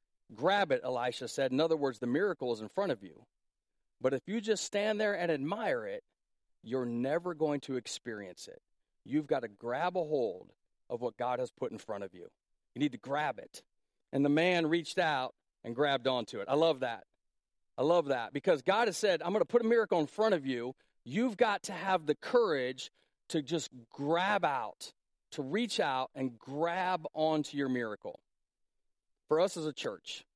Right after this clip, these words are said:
God has put this opportunity for this miracle in front of us. It's right down the street. We gotta grab it. But as individuals, li-, listen to me. I don't ever want to be the church that, that celebrates something big happening for a building,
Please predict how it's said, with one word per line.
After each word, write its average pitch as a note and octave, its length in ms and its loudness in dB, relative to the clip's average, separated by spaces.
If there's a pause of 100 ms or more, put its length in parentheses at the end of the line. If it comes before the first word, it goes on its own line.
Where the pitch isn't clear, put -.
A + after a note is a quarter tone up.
(600)
God D#3+ 200 2
has D#3+ 200 -2
put E3 340 2
this C#3+ 280 -2
opportunity D#3 920 -2 (300)
for A2+ 60 -12
this A2 180 -8
miracle C#3+ 680 0 (220)
in A2+ 100 -6
front A#2 300 -2
of G2 100 -8
us. G2 160 -8
It's A2+ 100 -6
right F3 140 2
down G3 140 2
the F3 60 -2
street. - 500 -4 (580)
We C3 100 -6
gotta E3+ 160 2
grab E3+ 360 0
it. F#2+ 120 -8 (420)
But F3+ 140 6
as E3+ 140 2
individuals, G#3+ 840 2
li-, G3 160 4
listen G#3+ 260 2
to F3 60 0
me. A#2+ 200 -4 (280)
I G#3 120 2
don't B3+ 260 4
ever G#3 420 4
want E3+ 320 0
to E3 80 -6
be D#3 160 2
the C#3 120 -4
church C3 440 -4
that, B2 180 -2 (360)
that C3+ 180 0
celebrates E3 720 2
something C#3+ 380 0
big D#3+ 420 2
happening D3 480 -2
for C3 160 -6
a A2+ 60 -4
building, E3 580 0